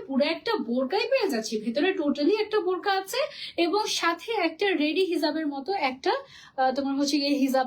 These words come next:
থাকবে, ঠিক আছে? সেই হিজাবটা দিয়ে তুমি আবার নিকাবও করতে পারবে, হিজাবও করতে পারবে, কোনো ধরনের কোনো পিনও লাগবে না, সময়ও লাগবে না, ঝামেলাও নাই, একেবারে ঝামেলা ফ্রি জিনিস এবং পরলে অনেক সুন্দর লাগে। এটার ম্যাটেরিয়ালটা না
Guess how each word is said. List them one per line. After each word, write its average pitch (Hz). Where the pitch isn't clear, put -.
থাকবে, 226
ঠিক 320
আছে? 381
সেই 311
হিজাবটা 392
দিয়ে 294
তুমি 294
আবার 302
নিকাবও 294
করতে 440
পারবে, 381
হিজাবও 285
করতে 466
পারবে, 320
কোনো 339
ধরনের 427
কোনো 440
পিনও 403
লাগবে 494
না, 508
সময়ও 427
লাগবে 453
না, 466
ঝামেলাও 254
নাই, 180
একেবারে 359
ঝামেলা 269
ফ্রি 370
জিনিস 311
এবং 277
পরলে 285
অনেক 277
সুন্দর 359
লাগে। 254
এটার 330
ম্যাটেরিয়ালটা 339
না 480